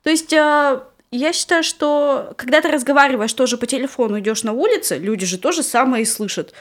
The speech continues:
Но у нас же нет такого, а, закона, что мы не должны там разговаривать на улице, иначе у нас есть личное пространство. Личное пространство — это немножечко другое. Это когда,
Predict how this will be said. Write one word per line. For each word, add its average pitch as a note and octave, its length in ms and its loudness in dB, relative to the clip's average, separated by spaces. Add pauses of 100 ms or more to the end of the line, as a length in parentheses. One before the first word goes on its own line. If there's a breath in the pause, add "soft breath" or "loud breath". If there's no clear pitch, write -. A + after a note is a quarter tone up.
(120 loud breath)
Но A3+ 80 0
у - 20 2
нас A#3+ 160 0
же A#3+ 80 -2
нет E4 180 0
такого, C#4+ 460 2 (240 loud breath)
а, A#3 840 4
закона, C#4+ 520 2
что A3 400 2
мы D#4 500 6 (240 loud breath)
не A#3+ 140 2
должны G#3+ 260 0
там A#3+ 160 -2
разговаривать G3 560 -2
на G3+ 80 -2
улице, D4 400 0
иначе A#3+ 480 2
у D4 40 2
нас C4 220 0
есть A#3 160 -6
личное A#3+ 320 -4
пространство. F3 580 -8
Личное D4+ 280 -2
пространство — E4+ 420 2
это G#3+ 220 -2
немножечко A#3+ 400 -4
другое. G#3 260 -2
Это F#3+ 100 -6
когда, A3+ 360 2